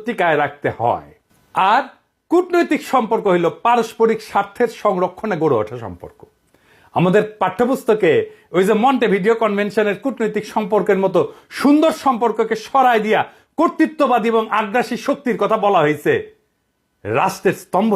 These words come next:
হিসাবে। চিন্তা করে দেখেন কোথায় আমাদের মগজ ধোলাই হয়। তাইলে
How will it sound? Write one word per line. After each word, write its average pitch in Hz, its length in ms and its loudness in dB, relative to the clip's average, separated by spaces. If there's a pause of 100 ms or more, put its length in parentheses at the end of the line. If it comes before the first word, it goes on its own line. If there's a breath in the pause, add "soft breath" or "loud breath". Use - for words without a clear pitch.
হিসাবে। 92 260 -18 (440)
চিন্তা 311 360 2
করে 277 140 4 (100)
দেখেন 240 200 0 (180)
কোথায় 311 440 2
আমাদের 285 260 2 (120)
মগজ 226 260 0 (120)
ধোলাই 160 320 -2
হয়। 92 180 -12 (580)
তাইলে 302 300 2